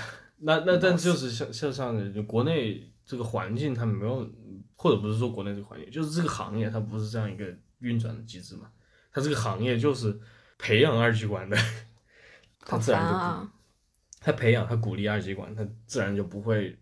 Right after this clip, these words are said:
Speaker 1: 让你这种所谓的污点艺人，或者不算，连污点艺人都算不上吧，就是有黑点的，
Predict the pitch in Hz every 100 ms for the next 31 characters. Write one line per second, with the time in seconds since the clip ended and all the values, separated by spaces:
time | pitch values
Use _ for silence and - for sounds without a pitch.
0 | - 113 107 98 101 104 92 90 _ _
1 | - 104 107 107 104 117 113 92 113 104
2 | 101 92 92 104 - _ _ _ 117 113
3 | 113 113 156 147 147 131 151 208 113 120
4 | 151 110 95 110 101 95 90 - _ -
5 | 117 113 113 113 127 113 - -